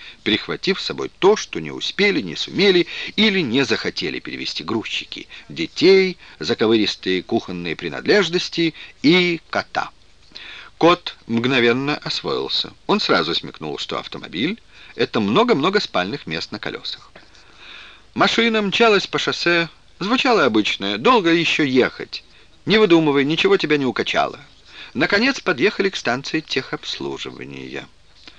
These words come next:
Собственно, я мог бы не продолжать. Вы, вероятно, догадались, что было дальше. А если кто не догадался, про кота пассажиры забыли. Вылезли из машины, перекусили, проехали ещё сто километров,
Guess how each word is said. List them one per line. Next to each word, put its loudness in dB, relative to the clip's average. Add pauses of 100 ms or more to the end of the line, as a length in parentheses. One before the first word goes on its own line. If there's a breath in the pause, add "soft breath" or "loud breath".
(140 loud breath)
Собственно, -6
я -2
мог -2
бы -4
не -4
продолжать. -10 (560 loud breath)
Вы, 2
вероятно, 0
догадались, -2
что -6
было -6
дальше. -8
А -6
если -4
кто -8
не -10
догадался, -10 (960)
про 2
кота 0
пассажиры -6
забыли. -8 (400 loud breath)
Вылезли 2
из -2
машины, -6
перекусили, -6
проехали 0
ещё -2
сто -8
километров, -8